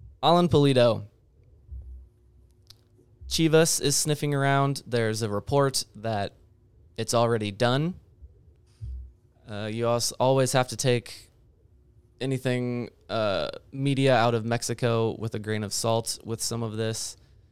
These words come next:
Um, at least the sources that we were seeing it from are not ones that you would, uh, would really get excited about and trust that something is done.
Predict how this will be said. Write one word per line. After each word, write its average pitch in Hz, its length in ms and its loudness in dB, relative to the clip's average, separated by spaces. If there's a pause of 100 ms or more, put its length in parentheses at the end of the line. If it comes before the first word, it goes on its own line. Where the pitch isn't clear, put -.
(280)
Um, 98 580 -8 (220)
at 123 120 -2
least 139 380 -2 (100)
the 120 180 -6
sources 123 460 2
that 110 80 0
we 104 120 -2
were 104 100 -4
seeing 98 300 -6
it 90 100 -10
from 90 400 -8
are 92 140 -8
not 95 420 -8 (420)
ones 135 340 -2
that 120 180 0
you 120 180 -2
would, 110 240 -2
uh, 95 400 -2 (420)
would 131 160 -6
really 127 300 2
get 117 280 -2
excited 110 360 -2
about 98 240 0
and 104 80 -4
trust 98 280 -4
that 95 100 -10
something 85 320 -8
is - 120 -12
done. 67 280 -10